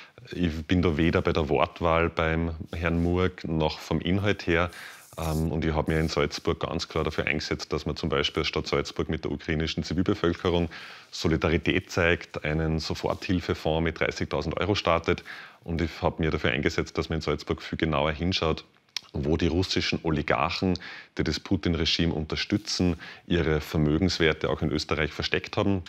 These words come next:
Da reden wir von Grundstücke an Seen, von Villen, von irgendwelchen dubiosen Konten.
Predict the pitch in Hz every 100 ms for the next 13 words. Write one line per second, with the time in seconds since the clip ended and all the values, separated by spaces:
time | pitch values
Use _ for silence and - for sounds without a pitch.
0 | - 78 76 78 - 73 73 82 85 -
1 | 80 - 62 76 - 80 95 95 90 -
2 | - - - 78 71 90 92 92 85 80
3 | - 73 76 78 78 76 76 - 76 73
4 | 78 76 90 - 71 98 - 92